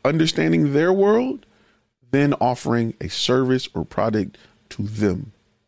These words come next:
because they're gonna pay top dollar for it. That's all the niche is, is knowing what I love to do and understanding who can benefit from it. Now let me go talk to those people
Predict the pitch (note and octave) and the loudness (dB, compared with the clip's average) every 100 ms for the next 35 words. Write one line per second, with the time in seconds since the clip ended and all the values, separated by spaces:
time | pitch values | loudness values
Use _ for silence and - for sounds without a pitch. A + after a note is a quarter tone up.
0 | _ _ _ _ _ - D3+ F3 E3+ D3+ | _ _ _ _ _ -4 0 2 0 0
1 | D#3+ C#3+ C3+ - D3 - - - A#2+ - | -2 -2 -2 -2 -2 -4 -8 -14 -16 -20
2 | _ _ _ _ _ _ _ _ _ _ | _ _ _ _ _ _ _ _ _ _
3 | _ _ - E3+ F#3+ D3+ C#3+ C3+ C3+ - | _ _ -4 0 2 2 2 2 2 2
4 | D#3+ D#3+ D3+ D3 C3 - - - B2+ D#3+ | 4 4 2 0 -6 -12 -16 -4 0 2
5 | F#3+ F#3+ F3+ F3+ D3+ F3+ F3+ G#3+ G3+ G3 | 2 2 2 2 2 0 -2 0 2 0
6 | G#3 _ _ _ _ _ C#3+ - D#3+ D#3 | -2 _ _ _ _ _ -2 0 2 0
7 | D3+ D3+ D3 D3 C#3 - F3 F3 E3+ C#3 | 0 0 2 0 -2 -2 -2 0 0 0
8 | D3 D3+ C#3 - - C3 B2 F3+ - _ | 0 0 -2 -6 -6 -6 -6 -10 -16 _
9 | _ _ _ _ _ _ - D3 F#3 G3 | _ _ _ _ _ _ -4 0 2 2
10 | E3 C#3+ D3 - C3+ - G#2+ G#2 G#2+ - | 2 2 0 0 -4 -2 -2 -2 -2 -4
11 | G#2 A#2 | -6 -6